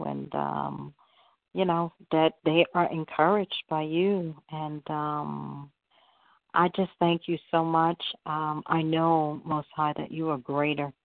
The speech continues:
than all of this. I know you're greater than this. Um, I know at times I've asked, "Why, why, why, why, why?"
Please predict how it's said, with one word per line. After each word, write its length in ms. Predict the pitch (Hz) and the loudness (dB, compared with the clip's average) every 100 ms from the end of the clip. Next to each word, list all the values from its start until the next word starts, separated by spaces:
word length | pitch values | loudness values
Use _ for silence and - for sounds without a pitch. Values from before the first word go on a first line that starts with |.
| _ _ | _ _
than 140 | 147 143 | -10 -8
all 300 | - 143 139 | -4 -2 -2
of 80 | 135 | -4
this. 280 | 139 139 147 _ _ _ _ _ _ _ _ _ _ | -6 -6 -10 _ _ _ _ _ _ _ _ _ _
I 80 | 160 | 4
know 120 | 165 | 6
you're 220 | 175 170 | 6 2
greater 480 | 156 147 151 147 147 | -2 0 2 0 -2
than 220 | 151 147 | -4 -4
this. 220 | 147 151 - _ _ - | -4 -6 -10 _ _ -14
Um, 280 | 139 143 143 | -8 -6 -4
I 60 | 160 | -2
know 160 | 156 160 | 2 2
at 140 | - | 0
times 400 | - 170 160 156 | 2 6 6 2
I've 160 | 147 139 | 0 2
asked, 460 | 147 151 151 - _ | 2 4 0 -4 _
"Why, 440 | 131 143 147 147 | 2 6 6 4
why, 280 | 139 143 143 | 2 2 2
why, 220 | 143 143 | 2 0
why, 220 | 143 143 | 0 -2
why?" 420 | 139 135 131 135 | 0 -2 -2 -6